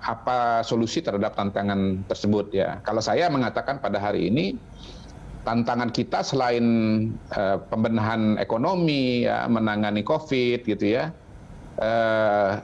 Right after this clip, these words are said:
ya polarisasi gitu, dan itu menghadang kita pada tahun dua ribu dua puluh empat. Dan polarisasi ini bisa mengancam semuanya,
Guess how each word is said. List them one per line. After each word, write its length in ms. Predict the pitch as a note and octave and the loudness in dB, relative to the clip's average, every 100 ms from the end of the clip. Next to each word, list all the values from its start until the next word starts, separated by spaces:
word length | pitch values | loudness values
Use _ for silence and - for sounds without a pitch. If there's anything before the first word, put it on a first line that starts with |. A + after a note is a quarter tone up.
| - | -4
ya 240 | A2+ A2 G2+ | 0 2 2
polarisasi 880 | A#2 A2+ A2+ D#3+ D#3+ D3 A#2+ A#2+ G2+ | 0 2 0 0 0 0 0 0 -2
gitu, 240 | E2+ F#2+ | 0 0
dan 240 | G#2 G2+ | 0 -2
itu 560 | G2 - E3+ E3+ D#3+ - - A#2 | -2 0 2 2 0 -4 -6 -2
menghadang 400 | G#2+ G#2 G#2+ G#2 | -2 0 -2 -2
kita 240 | G2+ - | -2 -2
pada 240 | A#2+ G#2 | 0 0
tahun 240 | G2+ G2+ G2 | 0 2 2
dua 80 | G2 | 4
ribu 160 | F#2 | 2
dua 160 | F2+ F#2 | 2 0
puluh 80 | F#2+ | 0
empat. 160 | G#2 | -2
Dan 160 | G#2+ A2 | -2 0
polarisasi 640 | A#2+ A#2 A#2 A#2 G#2+ A2+ | 0 2 0 0 0 2
ini 160 | D3 F#3+ | 2 2
bisa 160 | B2 | 0
mengancam 560 | A#2 A#2 A2 A2 A2 A2 | 0 0 2 0 0 0
semuanya, 560 | A2 A2 B2+ D#3+ C3 | 2 2 2 0 -2